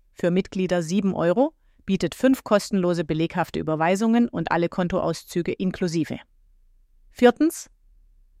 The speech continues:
Premium-Paket, Preis neun Euro monatlich, für Mitglieder acht Euro, umfasst unbegrenzte Buchungen und alle Leistungen aus Plus und Komfort.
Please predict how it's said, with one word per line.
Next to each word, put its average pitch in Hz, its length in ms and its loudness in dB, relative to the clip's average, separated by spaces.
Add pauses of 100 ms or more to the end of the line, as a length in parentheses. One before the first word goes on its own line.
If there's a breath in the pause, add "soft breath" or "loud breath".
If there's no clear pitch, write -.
(160)
Premium-Paket, 170 1000 2 (300)
Preis 185 500 0 (280)
neun 196 280 6
Euro 247 360 2
monatlich, 185 640 0 (180)
für - 180 -2
Mitglieder 233 640 0 (140)
acht - 300 0
Euro, 151 380 -4 (300)
umfasst 185 480 -2
unbegrenzte 254 680 2
Buchungen 254 580 2 (180)
und 180 200 -2
alle 277 200 6
Leistungen 214 580 2
aus 160 220 -6
Plus - 320 0
und 175 220 -6
Komfort. 170 480 -4